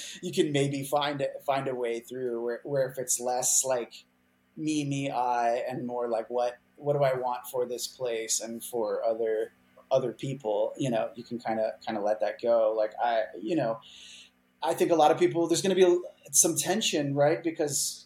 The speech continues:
Arches, for instance, like, you can't get into Arches,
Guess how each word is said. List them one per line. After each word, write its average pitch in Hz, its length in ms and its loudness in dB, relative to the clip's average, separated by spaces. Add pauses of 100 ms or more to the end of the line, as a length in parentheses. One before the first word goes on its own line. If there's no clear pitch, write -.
Arches, 160 420 0
for 147 180 -4
instance, 131 500 -2
like, 127 160 -6
you 147 60 -10
can't 165 200 -6
get 175 120 -2
into 170 180 0
Arches, 165 640 -2